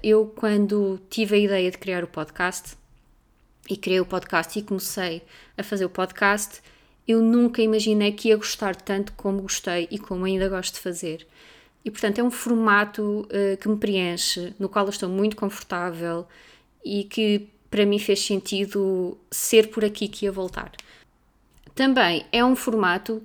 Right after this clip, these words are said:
que, que me dá muita flexibilidade. Nunca me senti tão presa, hum, a ter conteúdo específico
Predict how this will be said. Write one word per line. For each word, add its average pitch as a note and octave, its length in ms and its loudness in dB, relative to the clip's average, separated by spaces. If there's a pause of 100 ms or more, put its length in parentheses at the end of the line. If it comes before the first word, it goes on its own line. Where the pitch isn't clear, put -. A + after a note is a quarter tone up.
que, A#3+ 720 2
que - 100 -4
me A#3+ 80 4
dá A#3+ 120 2
muita A#3+ 200 0
flexibilidade. A3+ 920 2
Nunca G#3+ 240 0
me A3 60 -2
senti G#3+ 440 -2 (180)
tão A3+ 380 0 (160)
presa, G3 560 0 (480)
hum, G3+ 1000 2
a G3+ 60 -2
ter G#3 300 4
conteúdo G3+ 920 0
específico F#3 1080 -2